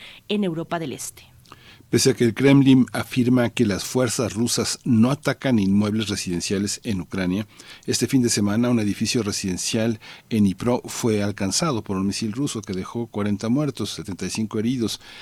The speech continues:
Speaker 2: entre ellos catorce niños y treinta desaparecidos.
Speaker 1: Tras este ataque, las autoridades ucranianas reconocieron que existen pocas esperanzas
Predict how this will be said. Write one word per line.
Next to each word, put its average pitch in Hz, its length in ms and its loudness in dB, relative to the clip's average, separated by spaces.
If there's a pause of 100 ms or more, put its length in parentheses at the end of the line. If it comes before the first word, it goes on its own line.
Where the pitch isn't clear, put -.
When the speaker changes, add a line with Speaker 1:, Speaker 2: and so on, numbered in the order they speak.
(160)
Speaker 2:
entre 98 320 -2
ellos 120 340 0
catorce 98 600 -6
niños 104 480 0
y 123 80 -6
treinta 101 340 -4
desaparecidos. 76 920 -10 (280)
Speaker 1:
Tras 190 200 -8
este 208 200 -6
ataque, 220 340 -6
las 233 180 -6
autoridades 170 600 -4
ucranianas 180 520 -4
reconocieron 185 560 -6
que 180 120 -12
existen 190 360 -8
pocas 175 320 -10
esperanzas 175 680 -6